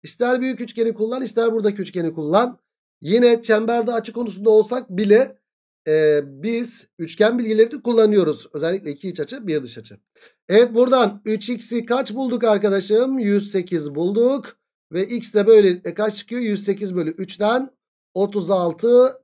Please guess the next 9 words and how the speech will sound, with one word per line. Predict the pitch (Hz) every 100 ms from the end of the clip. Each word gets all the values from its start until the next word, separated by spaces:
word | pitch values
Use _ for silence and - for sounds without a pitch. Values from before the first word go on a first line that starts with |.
| -
çıktı. | - 190 175 165 165 160 156 156 _ _ _ _ _
Otuz | 214 226 214
sekizinci | 247 226 233 -
soruyu | 208 190 156
da | 139 143
böylelikle | 214 226 202 202 143 _
otuz | 202 208 180
altı | 180 147 135 123 143
bulduk. | 262 269 285 - -